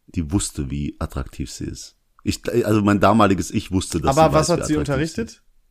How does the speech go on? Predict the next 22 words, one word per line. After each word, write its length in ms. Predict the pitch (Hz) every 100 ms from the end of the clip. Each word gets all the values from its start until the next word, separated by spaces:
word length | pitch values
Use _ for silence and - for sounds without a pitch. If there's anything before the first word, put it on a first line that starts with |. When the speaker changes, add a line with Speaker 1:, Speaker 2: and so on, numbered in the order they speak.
| _ _ _
Speaker 1:
Mathematik. 640 | - 82 - 64 - - -
Speaker 2:
Ja? 360 | 131 156 285 -
Speaker 1:
Oh, 100 | - - _ _ _ _ -
ja. 160 | 117 110
Speaker 2:
Dann 180 | 127
ist 180 | 117 123
das 160 | 131 -
bestimmt 380 | - - 127 120
so, 260 | 113 107
so 140 | 101 92
auf 200 | 101 -
streng 380 | - 139 117
so 100 | 104
und 160 | 92 90
dann 140 | 98
haben 140 | 104 98
die 80 | 101
Kerle 240 | 113 101
sich 120 | 98
Speaker 1:
Nee. 120 | 87
Speaker 2:
gedacht, 200 | 73 64
ui. 240 | - 120